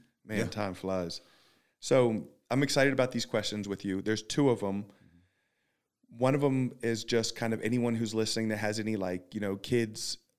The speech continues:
Speaker 1: um, that aspire to maybe play pro sports. It doesn't even necessarily have to be baseball. Um, what piece of advice would you give, like, a father or a mother who has a kid that wants to play, or even the kid, um,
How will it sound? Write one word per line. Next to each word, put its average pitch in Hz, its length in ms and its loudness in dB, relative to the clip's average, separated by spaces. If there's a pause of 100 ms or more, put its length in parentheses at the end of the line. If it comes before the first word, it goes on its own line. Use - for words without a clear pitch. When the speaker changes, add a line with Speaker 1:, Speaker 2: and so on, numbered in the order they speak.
Speaker 1:
um, 98 500 -4 (320)
that 104 180 -4 (420)
aspire 110 560 2
to 113 120 -6
maybe 107 220 0
play 107 260 -2
pro 107 220 -2
sports. 113 400 -2
It 143 40 -2
doesn't 139 200 2
even 131 160 0
necessarily 120 320 -2
have 104 220 -4
to - 60 -14
be 117 100 -2
baseball. 117 580 -2 (400)
Um, 107 360 -2
what 135 180 2
piece 160 200 -2
of 139 60 -4
advice 113 460 2
would 110 140 -2
you 107 80 -2
give, 107 280 0
like, 98 160 -4
a 101 60 -8
father 104 400 0
or 101 80 0
a 101 40 0
mother 98 440 -2
who 98 160 -4
has 98 220 -4
a 95 40 -8
kid 98 300 -4
that 90 100 -6
wants 98 260 -6 (200)
to - 100 -8
play, 98 240 -2
or 107 140 0
even 120 240 0
the 110 80 0
kid, 98 560 -4
um, 95 440 -6